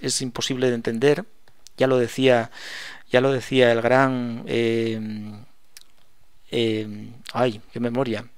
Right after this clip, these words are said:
Eh, bueno, este físico tan famoso, eh, bueno, ¿será posible?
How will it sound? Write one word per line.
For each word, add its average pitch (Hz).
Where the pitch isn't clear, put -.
Eh, 110
bueno, 107
este -
físico 123
tan 113
famoso, 113
eh, 110
bueno, 98
¿será -
posible? 107